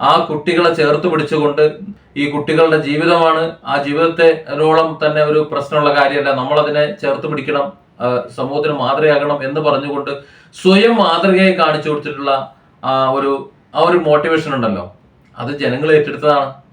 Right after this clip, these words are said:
അതുപോലെ ഏതോ ഒരു കുട്ടി കൊണ്ട് കൊടുത്തിട്ട് ഒരു പേരക്കേന്റെ, ഒരു അടയ്ക്കാപ്പഴത്തിന്റെ ഒരു തൈ കൊടുത്തിട്ട് ഇത് പ്രധാനമന്ത്രിക്ക് കൊടുക്കണമെന്ന് പറഞ്ഞപ്പോ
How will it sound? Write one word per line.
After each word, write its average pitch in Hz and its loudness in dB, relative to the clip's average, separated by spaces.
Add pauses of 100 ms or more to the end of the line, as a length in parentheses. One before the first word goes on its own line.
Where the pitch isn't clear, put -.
(640)
അതുപോലെ 170 2
ഏതോ 180 4
ഒരു 196 2
കുട്ടി 180 0
കൊണ്ട് 175 0
കൊടുത്തിട്ട് 160 -4
ഒരു 156 2
പേരക്കേന്റെ, 151 0
ഒരു 143 2
അടയ്ക്കാപ്പഴത്തിന്റെ 143 0
ഒരു 135 -4
തൈ 127 0
കൊടുത്തിട്ട് 135 -4
ഇത് 127 -10
പ്രധാനമന്ത്രിക്ക് 135 -4
കൊടുക്കണമെന്ന് 135 -4
പറഞ്ഞപ്പോ 123 -4